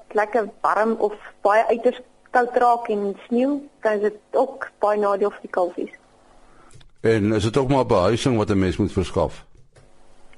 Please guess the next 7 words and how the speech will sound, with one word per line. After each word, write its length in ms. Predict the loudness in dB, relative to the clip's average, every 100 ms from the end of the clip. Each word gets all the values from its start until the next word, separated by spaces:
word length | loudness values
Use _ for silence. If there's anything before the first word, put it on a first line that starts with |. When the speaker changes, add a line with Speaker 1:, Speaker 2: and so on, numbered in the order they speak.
| -20 -4
Speaker 1:
Ja, 260 | 2 4 4
die 320 | 2 0 2
behuising 500 | 2 4 2 0 0
moet 200 | 0 0
uiters 380 | -2 0 -2 -4 -20 -4
belangrik 440 | 0 2 2 0 2
wees. 260 | 2 2